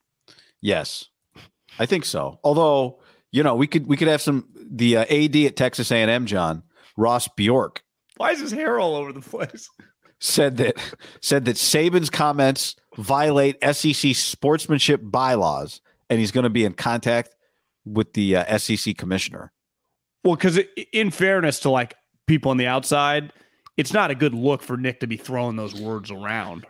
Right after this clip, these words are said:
Speaker 2: right?
Speaker 1: Well, no, I think I saw somebody say this on Twitter today, and it's, uh, honor among thieves. Like, everyone's always understood, like, "Hey, there's a way everything operates.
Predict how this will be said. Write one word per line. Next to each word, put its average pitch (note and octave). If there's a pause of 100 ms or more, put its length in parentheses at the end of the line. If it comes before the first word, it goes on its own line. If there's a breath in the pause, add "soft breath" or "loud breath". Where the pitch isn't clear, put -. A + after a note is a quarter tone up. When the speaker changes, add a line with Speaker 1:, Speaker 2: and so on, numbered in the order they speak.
Speaker 2:
right? -
Speaker 1:
Well, F#3
no, F3
I D3+
think D#3+
I C#3+
saw C3+
somebody B2
say A#2
this A2
on G#2
Twitter G#2+
today, G2+
and F#2
it's, - (340 soft breath)
uh, G#2 (640)
honor A#2+
among A2+
thieves. B2
Like, -
everyone's C#3
always A#2
understood, A2+
like, G2
"Hey, G#2+
there's G#2+
a G#2
way C3
everything F3
operates. C3